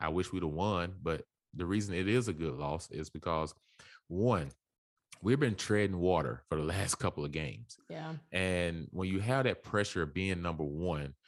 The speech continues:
Speaker 1: everybody's giving you your best shot. So yes, you're gonna be drained a little bit because you're trying to stay above water and they're trying to get to the top of the water. And it just wears you out.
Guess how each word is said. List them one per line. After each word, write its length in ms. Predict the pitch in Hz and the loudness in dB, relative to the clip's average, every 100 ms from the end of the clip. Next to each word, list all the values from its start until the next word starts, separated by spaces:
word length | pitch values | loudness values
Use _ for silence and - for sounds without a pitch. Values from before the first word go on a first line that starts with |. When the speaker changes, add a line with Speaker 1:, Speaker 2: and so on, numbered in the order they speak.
| - _ - | -20 _ 0
Speaker 1:
everybody's 600 | 120 117 98 95 92 80 | 2 4 2 2 2 0
giving 280 | 78 95 87 | 0 0 2
you 120 | 85 | 0
your 220 | 82 82 | 2 0
best 360 | 71 82 82 - | -2 -2 -2 -2
shot. 320 | - 80 - | -2 -2 -2
So 400 | - 82 78 73 - _ - | 0 2 2 -2 -8 _ -2
yes, 280 | 117 95 - | 2 2 2
you're 120 | 143 | 2
gonna 160 | 143 110 | 2 2
be 120 | 95 | 0
drained 540 | 73 82 95 117 101 | -2 -2 2 2 2
a 40 | 85 | 2
little 180 | 82 | 0
bit 240 | 73 85 78 | 2 0 0
because 340 | 82 90 80 | -2 0 0
you're 200 | 80 127 | 2 0
trying 240 | 127 104 90 | 0 -2 -2
to 60 | |
stay 200 | - 90 | -2 0
above 420 | 82 71 92 101 80 | 0 2 2 2 2
water 380 | 78 73 73 - - - _ _ | 0 0 -2 -6 -16 -20 _ _
and 320 | 85 85 80 | 0 0 2
they're 180 | 87 117 | 4 4
trying 220 | - 101 82 | 4 0 -2
to 100 | 69 | 0
get 220 | 101 - | -2 0
to 100 | 85 | -2
the 60 | 76 | -2
top 260 | 80 71 | -2 -2
of 100 | 71 | -4
the 60 | 67 | -4
water. 400 | 69 - - - _ - | -4 -4 -8 -12 _ -6
And 440 | 92 90 85 80 - | -2 0 0 -2 0
it 140 | 107 | 0
just 260 | 101 92 76 | 0 -4 -4
wears 420 | 73 95 95 85 | 0 2 2 0
you 160 | 82 - | -4 -4
out. 340 | 90 95 76 | 0 0 0